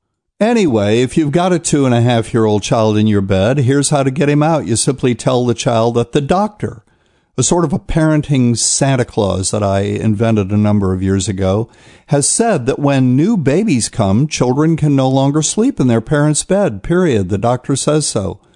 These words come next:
End of story. Referring the issue to a third party whose authority the child already recognizes virtually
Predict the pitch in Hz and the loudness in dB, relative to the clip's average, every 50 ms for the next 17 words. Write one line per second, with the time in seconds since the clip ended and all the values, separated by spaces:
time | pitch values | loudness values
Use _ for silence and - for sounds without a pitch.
0 | _ _ _ _ _ - 139 143 160 147 147 131 - - - - 160 156 143 127 | _ _ _ _ _ -2 0 0 2 0 0 -2 -2 -4 -2 0 0 2 2 0
1 | 104 95 92 - _ _ _ _ _ _ _ _ _ - - 131 123 - - - | 0 -2 -6 -8 _ _ _ _ _ _ _ _ _ -2 -2 -2 -2 -2 -2 0
2 | 202 214 240 262 269 269 262 254 254 247 247 - - 131 135 151 160 160 - 160 | 0 0 2 2 2 2 2 2 0 0 -2 -6 -4 -2 0 0 0 0 0 0
3 | 156 151 - - - 139 135 135 135 - - - 123 113 113 - - - 160 175 | 0 0 -2 -2 0 0 2 0 0 -2 -2 0 0 0 0 -2 -4 -2 0 0
4 | 175 175 170 160 151 - - - 160 156 143 120 104 98 104 120 147 - _ _ | 0 0 -2 -2 -4 -4 -2 -2 0 0 2 0 0 0 0 -2 -4 -6 _ _
5 | _ _ _ _ _ _ - - 156 151 - 151 147 - - - 180 190 202 185 | _ _ _ _ _ _ -2 0 0 2 2 0 -2 -2 -2 -2 0 0 2 2
6 | 160 143 139 139 131 131 123 - - 151 143 135 135 135 135 - - 135 139 151 | 2 2 2 0 0 -2 -2 -2 0 0 0 2 2 0 0 0 -2 -2 0 2
7 | 160 156 143 147 139 139 135 127 117 113 120 131 143 - - 127 113 110 107 98 | 0 2 2 2 2 2 2 2 2 0 0 0 -2 -2 -4 -4 0 0 0 0
8 | 92 92 92 - - 113 117 123 120 113 104 101 117 139 143 - - 160 151 143 | 2 0 0 0 0 0 0 0 0 -2 -2 0 0 0 0 0 0 0 2 2
9 | 139 139 135 135 139 - | 2 2 2 0 0 -2